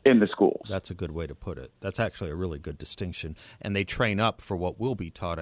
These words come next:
Speaker 2: right? I mean, the elementary and secondary education system is always looking with an eye towards what it is the colleges want, right? And what you're supposed to be conditioned to for once you get into
Speaker 1: Yeah.
Speaker 2: colleges. The colleges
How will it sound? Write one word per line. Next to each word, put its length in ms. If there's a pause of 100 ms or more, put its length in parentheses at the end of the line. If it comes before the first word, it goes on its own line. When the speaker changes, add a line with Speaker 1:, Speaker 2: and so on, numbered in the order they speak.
(120)
Speaker 2:
right? 240
I 60
mean, 240
the 120
elementary 480
and 100
secondary 520
education 520
system 360
is 100
always 380
looking 240
with 160
an 80
eye 180
towards 380
what 160
it 80
is 160
the 80
colleges 580
want, 380
right? 260
And 100
what 160
you're 80
supposed 640
to 80
be 120
conditioned 520
to 140
for 300
once 360 (300)
you 120
get 140
into 240
Speaker 1:
Yeah. 120
Speaker 2:
colleges. 360
The 60
colleges 640